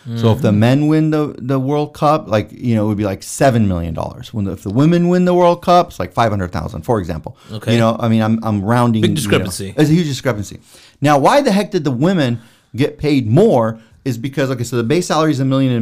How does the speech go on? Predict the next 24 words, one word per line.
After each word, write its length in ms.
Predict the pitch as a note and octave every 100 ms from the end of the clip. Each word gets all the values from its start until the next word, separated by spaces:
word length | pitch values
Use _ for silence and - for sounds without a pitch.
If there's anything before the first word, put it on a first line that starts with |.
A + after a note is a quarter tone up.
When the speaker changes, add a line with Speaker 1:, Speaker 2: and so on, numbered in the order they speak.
| A2+
Speaker 1:
million. 340 | F#2+ F2+ F#2+ -
The 200 | A#2 A#2+
women's 640 | A#2 A#2+ D3+ F#3+ E3+ B2+ -
team 640 | - D#3+ C3+ A2+ G#2 G#2 _ -
rocked 800 | F#2+ B2 C3 A#2 G#2+ - _ _ _ -
everything, 1000 | C#3 C#3+ C#3 A#2+ A#2 A#2+ - G#2+ F#2 F#2
right? 220 | A2 A#2+
Speaker 2:
Yes. 120 | G#2+
Speaker 1:
They 160 | B2 C3+
are 180 | C3 -
awesome. 560 | B2+ C3 B2+ B2 F#2+
They 140 | G#2+ C#3
won 400 | C3+ C3+ B2 A2+
tournaments 540 | - D#3 D#3+ D#3 D3+
Speaker 2:
Number 160 | D3 E3
one 120 | D#3+
in 20 |
Speaker 1:
at 60 | C3+
Speaker 2:
the 60 |
Speaker 1:
the 80 | B2+
Speaker 2:
world. 280 | A#2 G2 G2 -
Speaker 1:
Yeah, 260 | F#3 G#3 A2
by 180 | C3 C3+
far, 520 | - - - G2+